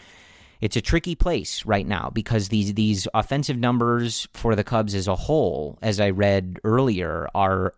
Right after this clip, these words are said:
gaudy in how bad they are. They're really bad. Like, they are in the bottom, <laughs> bottom, bottom of the league. And in some of these categories,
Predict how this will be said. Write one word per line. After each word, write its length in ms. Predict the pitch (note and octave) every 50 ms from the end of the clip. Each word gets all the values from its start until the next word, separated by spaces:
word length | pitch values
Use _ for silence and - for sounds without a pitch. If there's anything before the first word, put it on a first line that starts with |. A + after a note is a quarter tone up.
| _ A#2 F#2+ E2+
gaudy 540 | - A#2 A2+ A2+ A2+ A2+ - D2 A#1 - -
in 160 | - G#2 G2+
how 200 | G2+ F2+ G2+ F#2
bad 340 | F2 E2+ F#2 F2 F2 F2+ -
they 120 | - D2+ B1+
are. 180 | - - C2
They're 140 | F#2+ G2+ G2+
really 480 | G2 F#2+ G2 A2+ B2+ C3+ C3 C3 B2+ A2
bad. 340 | E2+ G2 E2+ C2 - - -
Like, 200 | - F2 F#2+ F#2
they 180 | - G#2 G#2+ G#2+
are 120 | G#2 G#2
in 100 | G2+ G2
the 80 | F2+ F2+
bottom, 640 | E2+ F2 - G#2 F#2 F#2 G2+ G#2 G2 G2 F#2+ F#2+ F#2
<laughs> 200 | F#2 - - -
bottom, 360 | B2+ A2 G2 G#2+ G#2 G2 F#2+
bottom 440 | F2 - G#2+ G2 G2 G2+ G2+ G2+ G2
of 120 | F#2+ F2+
the 100 | G2 G2+
league. 400 | F2+ F#2+ F#2 F#2 F#2 F#2 F2 - -
And 120 | G2+ G2
in 100 | F2+ F2
some 240 | - - - B2 C#3
of 60 | C#3
these 200 | A#2+ A2 G2+ -
categories, 800 | - - G2 F#2 F2+ F2+ F2 F#2+ F#2+ F#2 F#2+ F#2 F#2+ F#2 F2